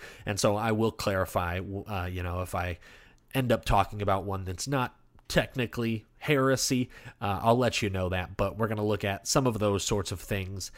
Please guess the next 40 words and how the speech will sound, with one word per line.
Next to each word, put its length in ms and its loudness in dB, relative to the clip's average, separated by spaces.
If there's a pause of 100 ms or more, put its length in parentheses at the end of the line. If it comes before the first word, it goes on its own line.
(260)
uh, 340 -2
that 260 -2
are, 320 -2
you 160 -4
know, 160 -4 (240)
just 220 0
in 60 4
our 120 2
social 340 2
media 400 2
age, 400 -4
we 120 -2
are 120 -2
so 280 -2
quick 500 -2 (400)
to 80 -4
just 180 -2
kind 260 -4
of 300 -6 (160)
put 160 6
our 140 4
thoughts 340 0
out 220 2
there, 320 0 (320)
a-, 40 -8
and 400 -6
very 320 0
often 360 -2 (180)
they 240 -2
are 380 0
not 260 -4
biblical, 500 -4
and 160 -6
they 120 -6
need 320 -2
to 100 -4
be 180 -2
responded 680 -4
to 180 -4
from 560 -4